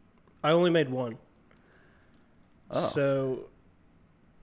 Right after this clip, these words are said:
Speaker 1: like, it's not for sale or anything. I'm just gonna have it.
Speaker 2: Do you have it now?
Speaker 1: No, it's coming in Friday.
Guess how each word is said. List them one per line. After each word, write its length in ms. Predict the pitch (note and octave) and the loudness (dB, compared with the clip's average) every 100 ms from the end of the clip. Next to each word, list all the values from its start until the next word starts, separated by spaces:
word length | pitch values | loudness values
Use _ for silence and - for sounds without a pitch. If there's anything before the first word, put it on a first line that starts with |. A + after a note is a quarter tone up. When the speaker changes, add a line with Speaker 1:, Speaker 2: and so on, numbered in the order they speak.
| - _ _ _ _ _ - | -20 _ _ _ _ _ -6
Speaker 1:
like, 260 | C#3+ C3 - | -4 -4 -8
it's 180 | D3 G3 | -2 2
not 180 | G3+ | 2
for 100 | D3+ | 0
sale 400 | C3 D#3 D3 C3+ B2+ | -2 0 2 2 0
or 80 | |
anything. 440 | B2 B2+ C3 B2+ C3 | -2 -4 -4 -6 -2
I'm 160 | D3 | 0
just 180 | D#3+ D#3+ | 0 0
gonna 180 | E3+ C#3+ | 0 0
have 240 | B2+ B2+ A#2 | 0 -2 -4
it. 120 | - - - - - _ _ _ _ - | -10 -20 -20 -20 -20 _ _ _ _ -8
Speaker 2:
Do 100 | G2+ | -4
you 60 | F2+ | -4
have 140 | E2 | -4
it 80 | F2 - - | -8 -12 -8
now? 480 | F#2 F2 A#2+ F3+ D#3+ | -6 -2 -4 -4 0
Speaker 1:
No, 240 | D3+ D3+ | 2 2
it's 120 | D3+ | 0
coming 200 | - F3 | 0 0
in 120 | D#3 B2 | 0 -2
Friday. 360 | B2+ B2 A#2+ | -6 -6 -8